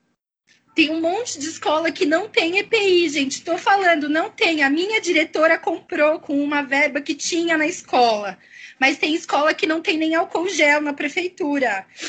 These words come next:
Tem grupo aqui do WhatsApp provando isso. Tá?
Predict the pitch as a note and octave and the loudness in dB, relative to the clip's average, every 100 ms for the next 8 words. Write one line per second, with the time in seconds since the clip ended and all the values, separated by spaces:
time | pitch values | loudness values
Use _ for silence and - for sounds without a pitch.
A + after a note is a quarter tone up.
0 | - - D4+ F4 D#4 E4+ F#4+ - C#4 C#4 | -6 0 0 2 2 4 2 0 -2 0
1 | D#4 C#4+ C#4 D4+ D4 E4+ - D#4+ F4 D4 | 0 0 0 0 -2 -4 -4 -4 0 2
2 | D4+ E4 F4 E4 C#4 D4 - B3+ G#3 F3+ | 2 2 0 2 2 0 -4 -4 -4 -8
3 | - _ _ _ _ - - - - _ | -18 _ _ _ _ -14 -10 -10 -12 _
4 | _ _ _ _ - A#3+ B3 | _ _ _ _ 0 2 2